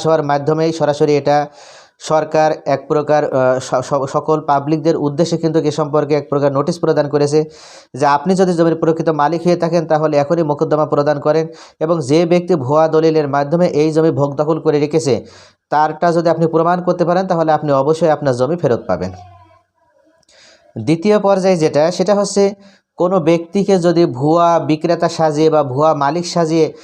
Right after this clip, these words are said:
যদি জমি আপনি নিজের নামে, আহ, দলিল করে নেন,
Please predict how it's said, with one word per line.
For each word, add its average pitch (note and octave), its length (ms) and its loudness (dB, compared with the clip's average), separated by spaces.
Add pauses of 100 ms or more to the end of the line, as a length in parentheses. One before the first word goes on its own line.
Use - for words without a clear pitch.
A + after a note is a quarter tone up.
(260)
যদি D3+ 220 2
জমি D3+ 360 0
আপনি D#3 380 0
নিজের C#3 320 0
নামে, D#3 420 0
আহ, C3 480 -2
দলিল E3 340 2
করে D#3+ 260 4
নেন, D#3 180 -2